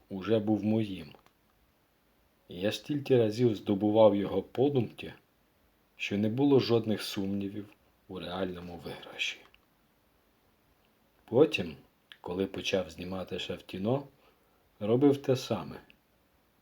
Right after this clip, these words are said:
Уявляв себе успішним актором із великими гонорарами.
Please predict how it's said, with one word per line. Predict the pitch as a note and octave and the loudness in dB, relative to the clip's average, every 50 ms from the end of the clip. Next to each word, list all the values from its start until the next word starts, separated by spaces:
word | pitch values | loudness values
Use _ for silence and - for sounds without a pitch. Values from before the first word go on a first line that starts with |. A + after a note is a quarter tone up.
| _ _ _ _ _ _ _ _ _ _ _ _ _ | _ _ _ _ _ _ _ _ _ _ _ _ _
Уявляв | G2+ G2 F#2+ F#2 F#2 E2+ - F#2 F#2+ A2 C3 B2+ B2+ | -14 -10 -6 -4 -4 -4 -4 -4 -2 0 0 0 -2
себе | - - B2+ A#2+ A2+ A#2 A#2+ | -4 -2 0 2 4 4 2
успішним | - A2+ G#2 G2 - - - G2+ F#2+ - - - F#2 F#2 F#2 - | 2 0 -8 -8 -10 -10 -8 -8 -8 -8 -8 -10 -12 -12 -12 -10
актором | G2 F#2 - - - - F#2+ G2+ A2+ B2+ B2 B2 A#2+ - _ _ _ _ _ - | -12 -12 -12 -12 -10 -6 -2 0 0 0 0 -2 -4 -8 _ _ _ _ _ -10
із | D#3 E3 E3 C3 | -6 -4 -2 -2
великими | A2+ A#2 B2 A#2 A2+ A#2 A#2 - A#2 A2 G#2+ G2+ | 0 0 2 4 4 4 4 4 2 2 2 2
гонорарами. | F#2+ G2 G2+ G2 F#2 F2 - - - - - - | 0 -2 -4 -4 -6 -6 -10 -12 -14 -16 -18 -20